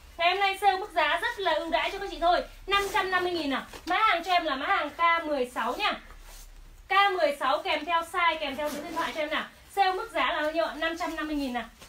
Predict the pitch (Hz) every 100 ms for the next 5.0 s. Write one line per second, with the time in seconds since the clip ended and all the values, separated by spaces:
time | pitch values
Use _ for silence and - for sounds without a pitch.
0 | - - 254 285 370 392 403 403 381 294
1 | 339 330 302 330 330 330 330 330 311 339
2 | 370 262 233 240 359 381 294 339 339 302
3 | 269 254 370 381 330 302 311 294 302 415
4 | 294 - - - 359 370 427 427 403